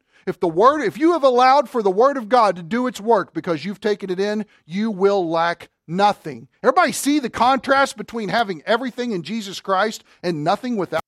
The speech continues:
him? Does everybody see this? Okay, it's a good one. How about this? Turn over to Second Peter. Turn over to the right. Second Peter. Second Peter,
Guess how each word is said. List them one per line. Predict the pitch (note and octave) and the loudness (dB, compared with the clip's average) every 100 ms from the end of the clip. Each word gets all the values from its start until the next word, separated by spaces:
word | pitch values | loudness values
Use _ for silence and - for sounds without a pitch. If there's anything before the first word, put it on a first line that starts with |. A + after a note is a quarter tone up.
| _ | _
him? | A#3+ | -8
Does | F#3 | -4
everybody | C#4+ E4 C#4+ | -2 -2 -4
see | - - A#3 | -6 -10 -10
this? | D#3 C3 - - - _ _ _ _ _ _ _ | -10 -14 -16 -20 -20 _ _ _ _ _ _ _
Okay, | F#3+ - G3+ A2+ _ _ | -8 -2 -2 -4 _ _
it's | _ F3 | _ -14
a | |
good | D3+ B3+ D#3 | -2 0 0
one. | G#2 G#2 _ _ _ _ - | -8 -20 _ _ _ _ -2
How | |
about | C#4+ C4+ - | 2 2 2
this? | A#3 - | -2 -2
Turn | B3 C#4 | -2 0
over | C4+ | 0
to | - | 0
Second | - C#4+ C4 E3+ | -4 -4 -6 -12
Peter. | A3 D#3 A2 _ _ _ _ | -12 -12 -16 _ _ _ _
Turn | B3 | 0
over | C#4 B3 | 0 0
to | B3 | -4
the | F#3 | -4
right. | D#3+ D#3 A#2 _ - _ _ _ _ _ _ _ _ _ | 0 -2 -2 _ -20 _ _ _ _ _ _ _ _ _
Second | - A3 E3+ - | -8 -8 -8 -12
Peter. | D#3 B2 - _ _ _ _ _ _ _ _ _ _ _ _ _ | -12 -12 -20 _ _ _ _ _ _ _ _ _ _ _ _ _
Second | - C4+ C#4 A#3 | -2 -2 -2 -12
Peter, | - A#3 G#3+ G#3 G#3 G#3 G#3 | -10 -6 -2 -2 -2 -2 -4